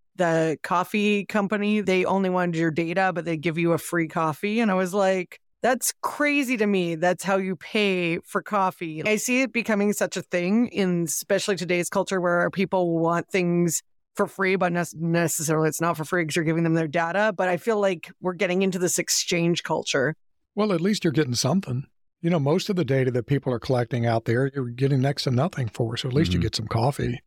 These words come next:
Speaker 2: I mean, if it's
Speaker 1: <laughs> At
Speaker 2: decent
Speaker 1: least you
Speaker 2: coffee.
Speaker 1: get some coffee, yes.
Speaker 2: Yeah, I mean,
Speaker 1: Yeah.
Speaker 2: you know, if the coffee stinks, uh, maybe it's not such a good deal,
Speaker 1: But then
Speaker 2: but
Speaker 1: they have all your information. But then again, we can't really escape it. Like, it, it,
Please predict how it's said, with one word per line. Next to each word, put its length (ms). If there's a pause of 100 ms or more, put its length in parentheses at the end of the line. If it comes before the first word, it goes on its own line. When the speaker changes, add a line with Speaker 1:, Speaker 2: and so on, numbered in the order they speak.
(140)
Speaker 2:
I 400
mean, 100
if 100
it's 140
Speaker 1:
<laughs> 60
At 0
Speaker 2:
decent 300
Speaker 1:
least 80
you 120
Speaker 2:
coffee. 80
Speaker 1:
get 80
some 140
coffee, 380
yes. 480
Speaker 2:
Yeah, 180
I 80
mean, 160
Speaker 1:
Yeah. 60
Speaker 2:
you 120
know, 100
if 60
the 80
coffee 320
stinks, 480
uh, 300
maybe 180
it's 140
not 100
such 180
a 40
good 160
deal, 200
Speaker 1:
But 140
then 120
Speaker 2:
but 80
Speaker 1:
they 80
have 260
all 320
your 160
information. 680
But 120
then 100
again, 320
we 140
can't 300
really 340
escape 640
it. 160
Like, 180
it, 180
it, 180